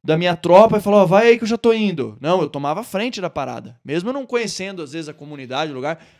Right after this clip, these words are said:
porque eu me sentia na obrigação, como comandante, de estar à frente dos caras, entendeu? E isso eu devo a esses policiais aí. Porque os meus professores, cara, os maiores,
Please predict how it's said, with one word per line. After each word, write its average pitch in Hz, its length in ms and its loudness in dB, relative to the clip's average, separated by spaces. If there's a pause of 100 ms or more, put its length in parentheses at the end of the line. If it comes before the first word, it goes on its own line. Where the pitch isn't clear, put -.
(120)
porque 156 220 -4
eu 175 160 2
me 226 100 -4
sentia 208 240 -6
na 214 80 -6
obrigação, 220 420 -8
como 170 220 -8
comandante, 156 460 -6
de 220 100 -16
estar 226 120 -10
à - 20 -16
frente 233 260 -12
dos 262 140 -18
caras, 202 440 -16 (440)
entendeu? 135 280 -10
E 214 220 -4
isso 175 400 0 (340)
eu 165 200 0
devo 175 500 -2
a 143 140 -4
esses 180 260 -6
policiais 196 560 -12
aí. 143 240 -10 (540)
Porque - 400 -6 (440)
os 147 160 -8
meus 180 220 -2
professores, 180 720 -4
cara, 107 260 -14
os - 160 -20
maiores, 147 800 0